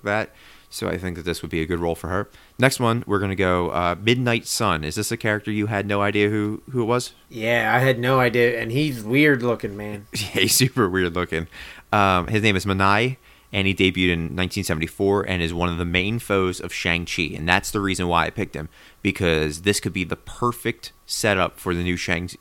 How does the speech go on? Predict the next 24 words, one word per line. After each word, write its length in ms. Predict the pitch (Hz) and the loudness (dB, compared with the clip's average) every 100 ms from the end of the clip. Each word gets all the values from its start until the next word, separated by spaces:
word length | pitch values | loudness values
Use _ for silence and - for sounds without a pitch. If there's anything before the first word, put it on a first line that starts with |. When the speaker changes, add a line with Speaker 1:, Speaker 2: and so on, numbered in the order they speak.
| - | -4
Speaker 1:
uh, 200 | 90 82 | -2 -2
Shang-Chi 420 | - 92 - 90 | 0 -2 -2 -4
movie 260 | 92 98 98 | -2 0 0
that's 220 | 87 - | -2 -2
rumored 220 | 87 85 | -4 -2
to 40 | 87 | -4
be 80 | |
coming. 360 | 87 95 101 113 - - - - - | -2 -2 -2 -6 -14 -20 -20 -18 -2
Uh, 140 | 98 | 0
and 80 | 92 | 2
he 60 | 98 | 2
has 100 | 95 | 2
the 80 | 95 | 2
ability 320 | 90 92 87 | 2 2 0
to 60 | 80 | -2
travel 440 | - 90 90 90 | 2 2 4 0
and 120 | 87 87 | -2 -4
survive 520 | 90 82 78 80 80 | -2 2 2 2 -2
the 100 | 78 | -6
vacuum 680 | 82 78 80 - 78 76 - | 0 0 0 -4 -8 -8 -6
of 160 | 78 | -8
space. 560 | - - 78 - - - _ _ _ _ - _ _ _ _ _ - | -8 -6 -6 -6 -12 -14 _ _ _ _ -20 _ _ _ _ _ -2
Midnight 340 | 98 104 113 | 0 2 0
Sun, 340 | - 87 85 | 0 -2 -2